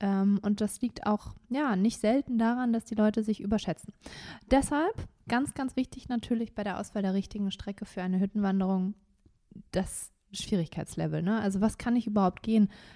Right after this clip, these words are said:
Kann ich, ähm, über Schneefelder gehen? Bin ich's gewohnt, auf über dreitausend Metern zu wandern? Das ist auch so eine Geschichte.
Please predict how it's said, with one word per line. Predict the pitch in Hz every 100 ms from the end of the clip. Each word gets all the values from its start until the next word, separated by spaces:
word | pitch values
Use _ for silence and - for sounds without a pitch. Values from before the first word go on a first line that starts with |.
| -
Kann | - 220 247
ich, | 262 254 -
ähm, | - 208 214 202
über | 226
Schneefelder | 214 202 226 269 214 190 180
gehen? | 175 175 175
Bin | 175 202
ich's | 226 -
gewohnt, | 214 185 233 285 -
auf | 196 -
über | 196 196
dreitausend | - 185 - 202 202
Metern | 202 214 262 214
zu | 196
wandern? | 185 180 175
Das | 180 185
ist | 180 -
auch | 196
so | -
eine | 226
Geschichte. | 185 175 190 - 190